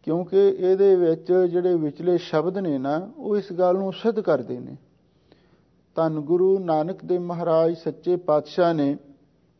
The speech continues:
ਰਹਾਉ ਦੀਆਂ ਪੰਕਤੀਆਂ ਵਿੱਚ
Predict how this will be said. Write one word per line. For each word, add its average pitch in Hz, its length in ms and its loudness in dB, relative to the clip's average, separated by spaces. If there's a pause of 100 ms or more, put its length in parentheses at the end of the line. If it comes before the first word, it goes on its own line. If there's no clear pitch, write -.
(1000)
ਰਹਾਉ 165 420 2
ਦੀਆਂ 220 340 0
ਪੰਕਤੀਆਂ 185 640 -2
ਵਿੱਚ 165 460 2